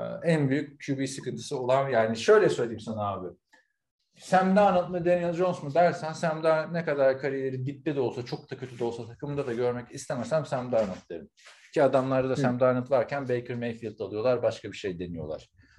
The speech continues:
Speaker 1: Yani Daniel
Speaker 2: Hı hı.
Speaker 1: Jones yüzünden takım yerinde sayıyor. Artık ka-, cebinde kaç tane maç var? Takımın da lideri olması lazım. Otuz sekiz maç var abi bu adamın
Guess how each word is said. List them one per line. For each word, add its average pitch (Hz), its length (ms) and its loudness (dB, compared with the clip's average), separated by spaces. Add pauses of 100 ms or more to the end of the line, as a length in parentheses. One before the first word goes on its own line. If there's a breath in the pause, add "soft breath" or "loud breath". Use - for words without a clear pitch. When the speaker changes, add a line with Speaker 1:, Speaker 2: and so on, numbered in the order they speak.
(140)
Speaker 1:
Yani 104 280 -2
Daniel 139 240 2
Speaker 2:
Hı 139 40 -2
hı. 127 60 0
Speaker 1:
Jones 156 300 0 (520 soft breath)
yüzünden 120 560 -2
takım 104 260 -6
yerinde 98 400 -2
sayıyor. 135 640 -2
Artık 120 440 0 (380 soft breath)
ka-, 113 300 -4
cebinde 120 380 2
kaç 170 280 2
tane 135 240 2
maç 143 300 -2
var? 160 260 4 (500)
Takımın 147 440 -2
da 151 40 6
lideri 135 360 0
olması 117 420 0
lazım. 101 180 -2
Otuz - 220 -14
sekiz 165 300 -10
maç 131 500 -6 (340)
var 92 140 -6
abi 87 280 -6
bu 87 140 -8
adamın 85 360 -12